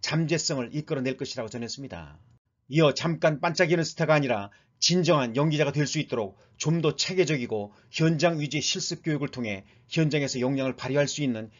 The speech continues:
인재 육성에 힘쓰겠다고 덧붙였죠. 숭여대 연기예술과 김하나 학과장은 연기예술과는 이천이십삼 년 신설학과로 활동 중인 전문가들을 교수로 임명해 현장 중심 교육으로 탄탄한 커리큘럼을 준비하고 있다며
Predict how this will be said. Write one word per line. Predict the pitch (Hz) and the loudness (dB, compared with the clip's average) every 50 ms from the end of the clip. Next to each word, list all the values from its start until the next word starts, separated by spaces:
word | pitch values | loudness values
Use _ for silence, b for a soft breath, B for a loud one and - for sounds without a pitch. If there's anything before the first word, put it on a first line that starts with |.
| b b b | b b b
인재 | - 123 147 151 156 139 135 156 151 123 | -4 0 2 2 2 2 0 -2 -2 -4
육성에 | 120 127 - - 143 131 | -6 -6 -6 -6 -6 -6
힘쓰겠다고 | 117 110 147 151 - - 127 113 - 95 98 | -6 -6 -6 -6 -6 -6 -8 -8 -10 -12 -12
덧붙였죠. | 95 104 - - - 131 127 - - 95 85 82 80 80 92 _ _ _ _ _ _ _ _ _ _ _ | -12 -14 -14 -12 -14 -14 -12 -10 -12 -12 -10 -12 -14 -16 -20 _ _ _ _ _ _ _ _ _ _ _
숭여대 | - - - 185 185 175 170 - 135 123 123 | -14 -2 2 6 6 6 6 6 2 2 4
연기예술과 | 139 151 160 165 147 165 156 143 160 147 - 170 - - 131 110 101 98 b b b b b _ | 4 4 4 2 0 -2 0 0 0 0 0 -2 -2 -2 -2 -2 -2 -6 b b b b b _
김하나 | - - 165 175 156 - - 170 170 151 | -6 -4 -4 -4 -4 -4 -2 -2 -2 -2
학과장은 | - - - - 175 160 165 147 131 113 101 98 104 b b b b b b 147 | -2 -2 2 2 4 4 4 2 2 -2 -4 -8 -10 b b b b b b 0
연기예술과는 | 147 170 175 156 175 160 139 147 151 - 156 139 131 110 | 2 2 2 2 2 2 2 0 0 0 0 0 0 -2
이천이십삼 | 127 147 - - 160 156 151 151 - - - 151 147 | -4 -6 -4 -4 -4 -4 -4 -6 -4 -2 0 0 0
년 | 135 113 98 b b b b | 0 -2 -4 b b b b
신설학과로 | - - - 208 196 165 156 170 127 - - - 156 143 | -6 -4 -2 -2 -2 0 -2 -2 -2 -4 -2 0 0 0
활동 | - 156 156 156 160 151 151 | 0 -4 -6 -4 -4 -2 -2
중인 | 131 131 120 110 104 107 b b b b b | -2 -2 -4 -4 -6 -10 b b b b b
전문가들을 | _ - 147 160 170 170 165 151 151 147 - 147 147 139 | _ -2 0 0 2 2 4 4 4 4 2 0 -4 -4
교수로 | - 147 143 131 139 147 | -4 -4 -4 -4 -4 -4
임명해 | 156 147 135 131 127 113 107 98 90 b b b b | -4 -2 -2 -2 -2 -2 -4 -8 -10 b b b b
현장 | - 147 151 160 170 156 156 160 160 151 - | -2 0 0 0 0 0 0 0 -2 -2 -6
중심 | - 143 165 160 - 151 151 | -6 -6 -4 -4 -4 -4 -4
교육으로 | 127 147 139 120 113 117 113 | -2 -2 -2 -2 -2 -4 -6
탄탄한 | - 151 143 - 127 139 131 | -8 -10 -10 -8 -8 -10 -8
커리큘럼을 | - - 160 151 - _ - - 180 175 170 147 113 98 95 101 b b b b | -8 -8 -8 -8 -8 _ -10 -8 -6 -6 -4 -4 -6 -6 -8 -12 b b b b
준비하고 | _ - 147 147 135 139 131 117 123 | _ -4 -2 0 0 0 0 0 -2
있다며 | 120 - 110 104 98 90 82 78 78 85 | -4 -4 -4 -6 -6 -8 -10 -12 -14 -16